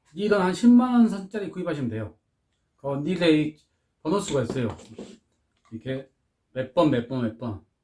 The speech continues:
보편은 사천 번에서부터 육천 번 사이 쓰시면 돼요. 자, 이건 오천 번입니다. 그리고 가격은 한 십만 원 선짜리 구입하시면 되고. 자, 낚싯대, 원투 낚싯대는 이렇게 만 원짜리부터 있어요.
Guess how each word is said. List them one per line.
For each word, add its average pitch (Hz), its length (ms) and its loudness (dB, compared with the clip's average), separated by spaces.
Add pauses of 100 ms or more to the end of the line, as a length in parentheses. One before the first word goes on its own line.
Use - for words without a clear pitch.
(120)
보편은 185 280 -4
사천 214 360 -4
번에서부터 170 760 0
육천 165 280 -4
번 180 80 -2
사이 156 160 -4
쓰시면 156 340 -4
돼요. 107 240 -6 (240)
자, 120 100 -10
이건 135 160 -4
오천 160 260 -2
번입니다. 95 500 -6 (420)
그리고 123 300 -14 (580)
가격은 180 240 -2
한 160 120 4
십만 208 320 0
원 180 80 0
선짜리 156 540 -2
구입하시면 131 420 -4
되고. 104 360 -8 (1000)
자, 113 160 -16 (880)
낚싯대, - 360 -6
원투 139 280 0
낚싯대는 147 400 0
이렇게 143 160 -4
만 160 160 4
원짜리부터 151 400 0
있어요. 107 280 -10